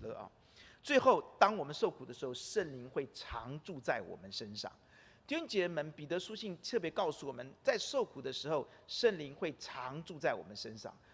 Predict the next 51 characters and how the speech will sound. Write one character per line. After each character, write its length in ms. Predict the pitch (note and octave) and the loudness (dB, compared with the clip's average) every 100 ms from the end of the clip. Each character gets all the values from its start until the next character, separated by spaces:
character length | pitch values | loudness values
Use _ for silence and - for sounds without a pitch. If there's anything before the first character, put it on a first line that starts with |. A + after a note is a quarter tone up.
| - | -4
这 140 | F3 | 0
是 80 | D#3+ | 0
彼 220 | D#3 C#3 | -4 -10
得 120 | B2 C#3+ | -4 -4
书 160 | E3+ | -2
信 160 | D#3+ C#3 | -6 -6
讲 160 | - | -8
的 80 | G#2 C#3 | -8 -10
：“你 100 | C#3 | -2
们 80 | |
若 120 | F3+ F3 | 2 2
为 100 | D#3+ | 0
基 180 | - | -6
督 140 | A3+ B3+ | -8 -2
的 80 | F#3 | -2
名 220 | D#3 D#3 | -4 -10
受 320 | - - F3 | -4 -2 -2
辱 240 | C#3+ G#3+ D3+ | -6 -8 -2
骂， 260 | D#3 C3 - - - | -2 -4 -10 -20 2
便 180 | A3+ | 4
是 200 | E3+ F3+ | 4 0
有 180 | D#3+ A#2+ | 0 -2
福 220 | - - A#2+ | -4 -12 -10
的， 100 | A2+ | -8
因 140 | F3+ E3+ | -6 0
为 100 | D#3 | 0
神 240 | - C3 | 0 -4
荣 160 | B2+ B2+ | -2 0
耀 120 | E3 | 0
的 80 | D3 | 0
灵 180 | A#2+ A#2+ | -6 -10
常 260 | - A2 B2 | -10 -10 -4
在 100 | C#3 | -4
你 80 | A2 | -4
们 100 | G#2+ | -14
身 120 | A#2 | -12
上。” 120 | A#2+ - - | -14 -14 -14
弟 100 | - | -8
兄 60 | A3 | -4
姐 80 | F#3 | -4
妹， 40 | |
神， 560 | F3+ - D3 C#3 E3+ F#3 - _ _ _ _ _ | -4 -6 -4 -2 -6 -10 -18 _ _ _ _ _
耶 120 | - | 0
稣 120 | F#3 | 0
告 160 | F#3+ F3+ | 0 -2
诉 140 | - | -2
我 40 | C#3 | -8
们， 160 | B2 | -8
神 240 | B2+ D3 F#3 | -4 -2 -2
手 160 | D3+ | -4
中 240 | C3 E3 | -4 -6